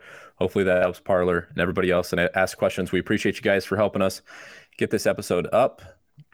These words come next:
Uh, anything else you wanna hit the people with before we get out of here?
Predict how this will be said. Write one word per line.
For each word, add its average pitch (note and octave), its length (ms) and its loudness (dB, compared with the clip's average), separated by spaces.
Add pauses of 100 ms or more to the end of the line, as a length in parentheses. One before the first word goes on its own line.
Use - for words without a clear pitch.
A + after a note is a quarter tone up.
(160)
Uh, F2 220 2
anything G2 320 0
else F#2+ 220 0
you G2 60 0
wanna F2+ 100 0
hit G2 80 -6
the - 60 -10
people G2+ 240 0
with F#2+ 140 0
before - 220 -4
we G2 60 2
get F#2+ 80 0
out G2 100 4
of G#2 60 0
here? G#2+ 180 -2